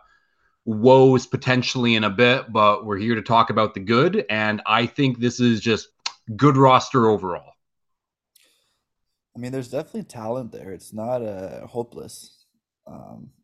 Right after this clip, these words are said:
Speaker 2: per se. I mean, they're putting a lot of pressure on Howell right off the bat. Um,
Speaker 1: Mm-hmm.
Speaker 2: tough division. There's some playmakers there for him to succeed. Um, I mean,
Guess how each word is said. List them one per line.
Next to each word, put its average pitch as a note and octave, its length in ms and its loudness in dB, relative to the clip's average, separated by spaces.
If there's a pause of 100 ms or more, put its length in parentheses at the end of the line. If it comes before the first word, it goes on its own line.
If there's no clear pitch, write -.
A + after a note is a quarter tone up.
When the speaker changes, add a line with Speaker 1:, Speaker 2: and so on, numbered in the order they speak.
(260)
Speaker 2:
per F#2 140 -16
se. F2+ 400 -18 (240)
I G2+ 80 -16
mean, G2+ 340 -14 (680)
they're - 100 -20
putting D3 240 -6
a B2 60 -4
lot A#2 180 0
of - 80 -8
pressure A2 380 -8
on G2+ 140 -12
Howell G2+ 540 -10 (580)
right F#2 220 -10
off F#2+ 220 -10
the G2 60 -20
bat. F#2 420 -18 (640)
Um, - 180 -20
Speaker 1:
Mm-hmm. F#2+ 340 -6 (120)
Speaker 2:
tough G#2+ 180 -16
division. G#2 600 -16 (1000)
There's G#2+ 160 -12
some A2 120 -18
playmakers A2 640 -12
there G#2+ 200 -6
for G#2 300 -10
him G#2+ 100 -12
to G#2 80 -14
succeed. A2+ 600 -16 (760)
Um, F#2 520 -14 (1000)
I G2 80 -14
mean, G2+ 420 -12